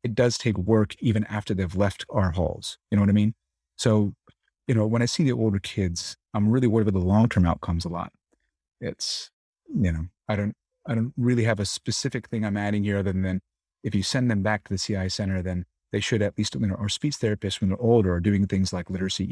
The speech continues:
evals, making sure their I Ps are written, that they have all these things from an educational standpoint that can still help them,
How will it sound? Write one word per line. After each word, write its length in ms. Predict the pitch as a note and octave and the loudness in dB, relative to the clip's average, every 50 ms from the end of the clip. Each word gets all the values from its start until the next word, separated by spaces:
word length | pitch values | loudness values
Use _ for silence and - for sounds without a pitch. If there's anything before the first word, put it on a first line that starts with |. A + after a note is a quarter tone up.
| G2+ F2 | -2 -2
evals, 400 | F#2+ F2+ F2 E2+ E2+ E2+ - - _ _ _ _ _ - | -2 -2 -2 -4 -4 -6 -6 -10 _ _ _ _ _ -2
making 220 | G2+ G#2 G2 - | -2 -2 0 -2
sure 100 | G#2 G#2+ | -2 -2
their 140 | G2 G#2+ G#2+ | -2 -2 -2
I 120 | F#2+ F#2 F#2 | -2 -2 -4
Ps 380 | - - G2+ F#2 F2+ F2+ - | -4 -2 0 0 0 0 0
are 60 | F#2 | -2
written, 440 | E2+ F2 F2+ - F2+ F2 E2+ E2 E2+ - _ _ _ _ - | -2 -2 -4 -4 -4 -4 -4 -6 -6 -10 _ _ _ _ -6
that 100 | A2+ G2 | -4 -4
they 80 | G#2+ | -2
have 220 | F#2+ F2 A2+ A2 G#2 | -2 0 0 0 2
all 100 | G2+ G2 | 2 2
these 180 | F#2+ F#2 - | 0 0 0
things 360 | - G#2 F#2+ F#2 F#2+ - - - | -2 -2 0 0 0 -2 -4 -4
from 140 | - G#2 G2 | -2 -2 -2
an 60 | - _ | -2 _
educational 680 | - G#2+ F#2 G2+ F#2 - - A2+ G2+ F#2 - - F#2+ F2+ | -4 -4 -2 -4 -4 -2 0 0 0 0 0 -2 -4 -4
standpoint 460 | - - G2 F#2+ F2+ - - F2 - | -2 -2 0 0 0 -2 -4 -6 -6
that 60 | - | -8
can 120 | - F#2 - | -8 -8 -8
still 180 | - - F#2+ | -6 -4 -4
help 260 | F2+ D#2+ F#2+ G2 - - | -4 -4 -4 -4 -4 -4
them, 220 | F2+ E2+ D#2 F#2+ | -4 -4 -4 -6